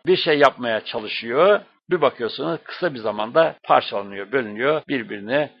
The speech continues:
suçlayarak eyvallah diyor. Birbirlerini karşılıklı suçlayanlar haline geliyor. Böylece içimizdeki iman, içimizdeki düşman, içimizdeki güç,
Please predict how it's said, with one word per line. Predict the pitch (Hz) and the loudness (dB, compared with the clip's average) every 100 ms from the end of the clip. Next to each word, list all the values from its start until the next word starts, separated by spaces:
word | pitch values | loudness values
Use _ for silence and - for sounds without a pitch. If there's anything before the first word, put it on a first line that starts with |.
| _ _ | _ _
suçlayarak | - - - 110 104 143 139 | -14 -10 -8 -4 0 0 0
eyvallah | 120 92 92 - | -6 -6 -10 -18
diyor. | _ _ _ _ 120 | _ _ _ _ -2
Birbirlerini | 160 170 160 156 147 170 214 214 _ | 0 2 4 4 4 4 2 0 _
karşılıklı | - 143 127 135 139 185 | -4 0 0 -2 -6 -4
suçlayanlar | - - 123 139 127 151 | -4 -6 -4 0 2 2
haline | - 107 87 | 0 -4 -8
geliyor. | 85 - _ _ _ - | -14 -20 _ _ _ 2
Böylece | 135 143 127 147 117 _ _ - | 4 4 6 6 6 _ _ -14
içimizdeki | - - 131 120 139 - - | -8 -4 -4 -2 -2 -2 -8
iman, | 135 123 104 110 165 185 - _ - | -4 -4 0 4 4 2 -12 _ -12
içimizdeki | - - 139 120 127 156 107 | -8 -4 -4 -2 -2 -2 -4
düşman, | 104 - - - _ _ - | -10 -12 -18 -20 _ _ -8
içimizdeki | 165 - 143 123 151 - 117 | -6 -4 -4 -2 -4 -4 -6
güç, | - 165 208 - | 4 6 6 2